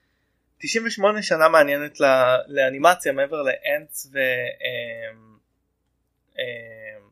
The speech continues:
Bugs Life, מה קורה למוח שלי? מעבר לאנטס ו-Bugs Life יש גם את Prince of Egypt, מולן, וסרט בשם Quest for Camelot, שהיה סרט ש-, אה, וורנר ברודרס ניסו להיכנס למשחק האנימציה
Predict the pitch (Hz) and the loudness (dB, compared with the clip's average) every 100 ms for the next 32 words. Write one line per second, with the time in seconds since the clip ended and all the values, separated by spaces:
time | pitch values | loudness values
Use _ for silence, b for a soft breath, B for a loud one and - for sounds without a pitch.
0 | _ _ _ _ _ _ _ _ _ _ | _ _ _ _ _ _ _ _ _ _
1 | _ _ 135 165 196 147 135 131 147 - | _ _ 2 2 2 0 2 2 -2 -16
2 | _ 151 175 185 147 131 113 - - _ | _ -10 -10 -4 -4 -2 -4 -6 -20 _
3 | - B B B 170 190 190 180 185 - | -20 B B B 2 4 6 4 2 -4
4 | 147 175 185 180 160 160 151 156 143 135 | 4 4 4 2 2 0 -2 -2 -2 -8
5 | _ _ 196 208 190 185 180 170 - 160 | _ _ -6 0 0 2 -2 -8 -14 -12
6 | 180 180 175 180 196 _ _ _ 139 139 | -2 0 0 -2 -12 _ _ _ -14 2
7 | 175 170 156 160 139 165 165 - 151 147 | 6 6 2 -6 0 2 0 0 0 4
8 | 147 147 156 - 139 131 - 139 139 - | 4 6 2 2 2 2 2 -4 -4 0
9 | 131 127 127 - 143 127 143 151 147 139 | 0 0 -4 -2 0 2 2 0 4 4
10 | 139 131 135 143 139 139 139 135 139 131 | 4 0 -2 -2 -2 0 -2 -4 -4 -4
11 | 127 143 139 131 135 175 175 - 151 | -4 -4 2 2 4 2 2 4 6